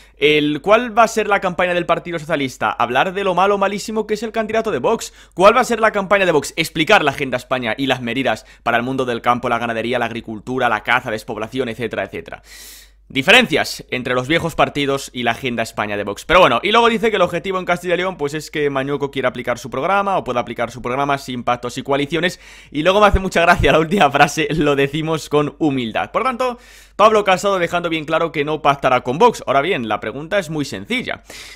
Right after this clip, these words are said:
En el caso de que no le den los números al Partido Popular, porque no saque los resultados que los esperan de sacar cuarenta escaños y quedarse a un diputado de la mayoría absoluta, ¿qué es lo que va a hacer Mañueco? ¿Se va a presentar una investidura y va a esperar a que Vox le regale los votos de gratis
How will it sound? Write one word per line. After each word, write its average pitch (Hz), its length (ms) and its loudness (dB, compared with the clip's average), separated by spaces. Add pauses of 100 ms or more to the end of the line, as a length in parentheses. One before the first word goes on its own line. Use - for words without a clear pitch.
(160)
En 135 160 4
el 135 120 2
caso 170 300 4
de 175 140 -2
que 156 120 -2
no 165 200 2
le 165 120 2
den 160 120 0
los 147 180 -2
números 147 340 -4
al 120 120 -2
Partido 117 340 -4
Popular, 135 520 4
porque 110 260 -4
no 110 140 -4
saque 113 340 -2
los 110 140 -2
resultados 120 720 -2
que 113 120 -6
los 95 120 -10
esperan 135 440 2
de 110 80 -8
sacar 117 320 -2
cuarenta 117 440 -2
escaños 139 540 -4
y 104 40 -16
quedarse 110 340 -6
a 117 40 -4
un 117 120 -8
diputado 113 400 -6
de 113 80 -2
la 110 80 0
mayoría 110 320 -4
absoluta, 180 520 -4 (420)
¿qué 233 120 -12
es 220 80 -8
lo 240 100 0
que 220 80 0
va 208 80 4
a 190 40 6
hacer 185 240 -2
Mañueco? 113 440 -4
¿Se 107 140 -2
va 120 60 6
a 120 40 0
presentar 143 300 0
una 139 100 0
investidura 139 640 -2
y 160 40 -4
va 127 60 -2
a 127 40 0
esperar 127 260 -2
a 123 100 0
que 120 80 -8
Vox 123 220 -6
le 117 100 -4
regale 113 260 -2
los 113 140 -4
votos 120 240 -4
de 113 80 -6
gratis 127 420 -4